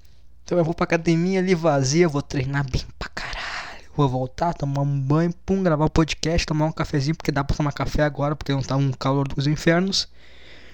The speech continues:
E é isso. E quando eu chego lá, cara, a vida foi melhor pra outra pessoa, e isso me irritou. Porque era o meu cenário.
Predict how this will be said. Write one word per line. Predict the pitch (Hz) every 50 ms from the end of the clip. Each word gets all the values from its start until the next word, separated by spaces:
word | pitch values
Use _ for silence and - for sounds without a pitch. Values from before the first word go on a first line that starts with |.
| - - - - - - - - -
E | 175 180 196
é |
isso. | 190 196 190 - - - - - - - - - - - - - - - - - - - -
E | -
quando | 185 - 190 180
eu | 180 160
chego | - - 170 160 160 156
lá, | 156 175 196
cara, | 190 - - 139 123 123 117 110 - - - - - - - - - - - - -
a | - 147
vida | 143 135 180 185 202
foi | - - 180 180 175 - -
melhor | 156 156 156 160 165 175 175
pra | - 160
outra | 151 - -
pessoa, | 135 - - - - 131 135 135
e | 135 135
isso | 131 - - 156
me | 160
irritou. | 143 151 139 - 156 143 - - - - - - - - - - - - -
Porque | - 135 - 320 349 -
era | - 160 151 156
o | 139
meu | 127 123 123 127 175 220 202
cenário. | - - - 131 120 117 120 131 131 - - -